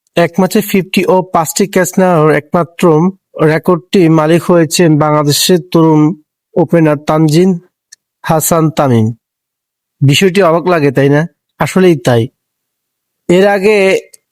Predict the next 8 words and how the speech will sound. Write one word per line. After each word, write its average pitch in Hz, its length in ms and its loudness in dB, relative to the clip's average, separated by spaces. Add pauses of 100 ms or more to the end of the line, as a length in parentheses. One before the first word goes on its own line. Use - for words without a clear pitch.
(120)
দুবার 175 500 2
এমন 180 300 2
ঘটনা 165 280 0
ঘটলেও 170 640 0 (580)
কেউ 196 180 2
ফিফটি 185 360 -2
দেখা 151 280 0
পাননি। 113 480 -4